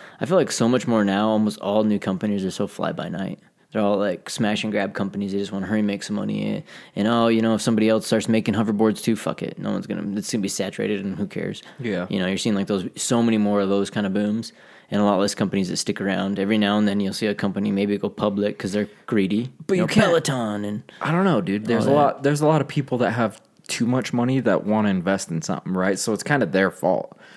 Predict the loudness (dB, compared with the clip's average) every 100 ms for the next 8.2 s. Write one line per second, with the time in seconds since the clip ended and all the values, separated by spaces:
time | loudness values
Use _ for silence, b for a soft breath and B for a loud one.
0 | B B 0 4 4 6 4 4 4 2
1 | 2 2 2 2 2 4 4 0 -6 -8
2 | -8 0 4 4 2 2 0 2 0 2
3 | 2 2 0 -2 -4 -4 -6 -8 -14 -4
4 | 0 2 0 -2 -4 -6 -8 -8 -6 -4
5 | -6 -6 -2 0 0 -4 -4 -2 2 2
6 | 2 2 2 2 2 0 0 0 2 2
7 | 0 0 -4 -2 -4 -4 -4 -6 -8 -8
8 | -10